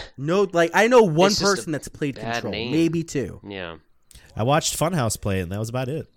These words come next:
Speaker 2: I mean, I've
Speaker 3: So.
Speaker 2: heard really good
Speaker 1: I heard
Speaker 2: things.
Speaker 1: it's good.
Speaker 2: I wanna, I wanna finish my second playthrough, our second playthrough of Alan Wake before I play Control, though, and not even
Speaker 3: Yeah.
Speaker 2: ever bother with, um, what was the other one?
Speaker 1: Alan Wake Ever Again?
Speaker 2: No,
Speaker 1: Oh,
Speaker 2: um,
Speaker 1: um,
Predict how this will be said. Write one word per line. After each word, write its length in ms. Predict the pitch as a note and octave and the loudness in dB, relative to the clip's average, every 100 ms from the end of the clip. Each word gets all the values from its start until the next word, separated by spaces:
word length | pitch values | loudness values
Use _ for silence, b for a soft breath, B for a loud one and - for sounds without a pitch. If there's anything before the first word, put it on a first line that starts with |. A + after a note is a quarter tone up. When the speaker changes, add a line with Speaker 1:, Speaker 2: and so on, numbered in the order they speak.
| _ | _
Speaker 2:
I 60 | D3 | 0
mean, 80 | D#3 | 2
I've 80 | |
Speaker 3:
So. 60 | E3 | 2
Speaker 2:
heard 120 | C#4 | -2
really 240 | C3+ D#3 G#2+ | 0 0 0
good 180 | A2 | -2
Speaker 1:
I 40 | - | 0
heard 140 | D#4 | 0
Speaker 2:
things. 140 | G4 - | -2 -4
Speaker 1:
it's 60 | B2 | 2
good. 180 | A#3+ | 2
Speaker 2:
I 20 | F#4+ | 4
wanna, 380 | D#3 C#3+ C3 - | 2 2 0 -2
I 80 | |
wanna 260 | C3 D3 D3+ | 0 2 0
finish 440 | - D3+ C#3 - | -2 0 0 -2
my 100 | B2+ | -4
second 400 | A2+ - A2+ A2 | -6 -4 -4 -6
playthrough, 480 | G#2 A2+ G2+ G#2 F#2+ | -6 -6 -6 -10 -10
our 160 | - G2+ | -6 -6
second 360 | - G#2+ G#2 F#2 | -4 -6 -8 -10
playthrough 260 | G#2 F#2 | -10 -8
of 80 | E2 | -6
Alan 240 | F2+ F2 | -6 -6
Wake 240 | D#2+ E2 - | -6 -8 -10
before 260 | D#2+ F#2+ | -16 -10
I 60 | E2 | -10
play 180 | - E2 | -10 -14
Control, 400 | - D#2 F2 D2+ | -14 -14 -12 -14
though, 220 | C#2+ D2+ _ _ _ b b b b | -16 -20 _ _ _ b b b b
and 160 | - F2+ | -8 -4
not 160 | F2+ E2+ | -4 -4
even 160 | F2 F2+ | -4 -6
Speaker 3:
Yeah. 120 | E2+ | -6
Speaker 2:
ever 180 | F#2 E2 | -6 -6
bother 340 | E2 E2 D#2+ | -6 -6 -6
with, 240 | E2 D2+ - | -8 -10 -8
um, 400 | D2+ D2+ D2 D2 _ _ _ _ _ _ _ _ | -8 -10 -14 -18 _ _ _ _ _ _ _ _
what 80 | A2+ | -14
was 100 | A#2+ | -8
the 80 | B2+ | -6
other 160 | B2+ | -6
one? 280 | C3 C3+ C3 - | -6 -8 -10 -10
Speaker 1:
Alan 300 | G2+ G#2+ G#2+ | -8 -6 -6
Wake 220 | G#2+ G#2+ | -8 -8
Ever 260 | A2+ G#2+ G#2+ | -10 -8 -8
Again? 280 | A2 A#2 | -8 -8
Speaker 2:
No, 500 | A#2 E3+ E3+ D#3+ D#3+ D3+ | 0 2 4 2 2 6
Speaker 1:
Oh, 240 | D#3 C#3 | 6 8
Speaker 2:
um, 280 | B2 B2+ B2 | 6 2 0
Speaker 1:
um, 340 | A#2+ A#2+ A#2+ | -2 -6 -10